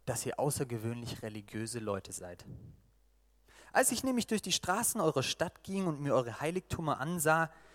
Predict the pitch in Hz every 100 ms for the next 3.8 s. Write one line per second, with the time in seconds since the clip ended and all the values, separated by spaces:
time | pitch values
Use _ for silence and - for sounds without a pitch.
0 | - - - 185 180 151 127 127 120 110
1 | 107 - - 110 147 247 - - - 113
2 | 107 - - 131 175 196 220 - - -
3 | 139 135 147 190 - 190 -